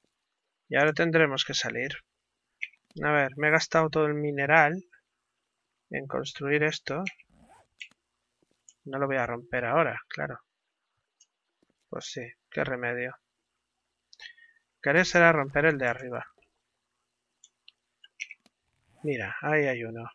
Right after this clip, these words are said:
Ese sí que, ese sí que puede pasar, pero lo voy a probar porque, ¿sabes qué? No se puede dejar algo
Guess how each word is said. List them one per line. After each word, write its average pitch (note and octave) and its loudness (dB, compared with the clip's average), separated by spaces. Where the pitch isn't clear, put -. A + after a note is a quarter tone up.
Ese A3+ 4
sí A#3 6
que, E3+ 10
ese A3 6
sí F#3+ 2
que D#3+ 4
puede C#3+ 2
pasar, A#2+ -2
pero D3+ 4
lo D#3 4
voy F#3+ 2
a A3 4
probar F3+ 2
porque, C#3 -4
¿sabes E3+ 0
qué? E3 -2
No E3 -2
se F3+ -2
puede D#3+ 2
dejar D3+ 2
algo D3 0